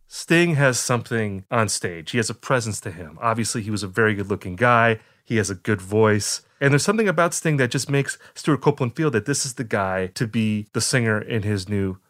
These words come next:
punk rock band. So he ends up bringing Sting into the fold. And then they also have this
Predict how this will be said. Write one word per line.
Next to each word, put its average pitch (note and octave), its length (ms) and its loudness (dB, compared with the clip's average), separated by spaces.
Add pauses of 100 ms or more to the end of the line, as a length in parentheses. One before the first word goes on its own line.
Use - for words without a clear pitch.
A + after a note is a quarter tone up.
(160)
punk B2+ 280 -2
rock F2+ 260 -4
band. - 300 -12
So A#2 400 2
he D3+ 180 -2
ends D#3+ 160 0
up - 180 -2
bringing D3+ 480 -2
Sting C#3+ 260 -2
into B2+ 180 0
the A2+ 80 -8
fold. C3+ 340 -2
And B2 160 -4
then D3 80 0
they D#3+ 80 0
also E3 280 -2
have C3 240 2
this B2 260 0